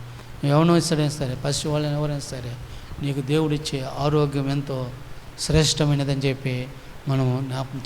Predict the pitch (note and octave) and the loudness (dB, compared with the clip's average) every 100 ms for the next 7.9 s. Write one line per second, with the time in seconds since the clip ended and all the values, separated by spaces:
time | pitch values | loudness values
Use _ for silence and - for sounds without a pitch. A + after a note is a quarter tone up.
0 | C3+ A#2+ - - C3 - C3 - - - | -4 -4 -6 -6 -10 -8 -12 -12 -16 -16
1 | - C#3+ D3 D3 D3+ D3+ D3+ C#3+ D#3+ E3 | -4 2 2 2 2 4 4 4 4 4
2 | D#3 D#3+ D#3 C#3+ A#2+ A2+ - - - - | 4 4 2 0 -4 -6 -8 -12 -14 -14
3 | - - D3 D3+ C#3+ D3+ D3 D3+ D3 D3 | -14 -4 2 2 4 2 4 2 4 4
4 | C#3 C3+ A#2 A#2 - - - - - C#3+ | 2 -2 -4 -8 -10 -14 -14 -10 2 8
5 | F3 F#3 F3+ F3 E3+ D#3 C3+ A#2+ A#2+ - | 8 8 8 8 6 4 2 -2 -4 -8
6 | - C3 C#3 D3+ D3+ D3 C#3+ C#3 C3+ C3 | -12 -2 4 6 6 4 2 0 -2 -4
7 | B2+ A#2+ - - - D3 D3 C3+ | -4 -4 -6 -12 -6 0 2 2